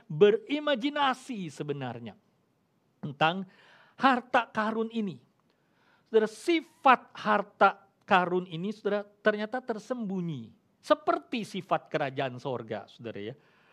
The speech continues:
Yang pertama, saudara, kerajaan sorga itu dipendam. Oke, oke, mari kita lihat perumpamaan ini dulu, saudara, secara singkat. Bahwa harta karun itu ternyata dipendam for safety reason.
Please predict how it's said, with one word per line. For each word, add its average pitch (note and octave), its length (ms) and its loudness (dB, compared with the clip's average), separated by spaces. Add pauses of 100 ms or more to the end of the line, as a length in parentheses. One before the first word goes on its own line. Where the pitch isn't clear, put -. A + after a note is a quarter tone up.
(140)
Yang E3+ 160 -2
pertama, F#3 500 -2
saudara, E3 300 -4
kerajaan F3 480 -2
sorga E3+ 320 -4
itu F3 320 -6
dipendam. G3+ 880 0
Oke, F3+ 420 -6
oke, G3+ 300 -4
mari G#3 240 -4
kita G#3+ 80 -2
lihat G3+ 320 2
perumpamaan G3 560 0
ini F#3 160 -6
dulu, E3+ 260 -4
saudara, A#2+ 300 -8
secara D#3+ 560 0
singkat. D3 400 -8 (440)
Bahwa D3+ 240 -2
harta E3+ 240 -2
karun D#3+ 400 -2
itu G#3+ 480 -6
ternyata F#3 320 -4
dipendam G3+ 880 4 (1500)
for G#3+ 160 4
safety E3 400 -2
reason. D3 560 -4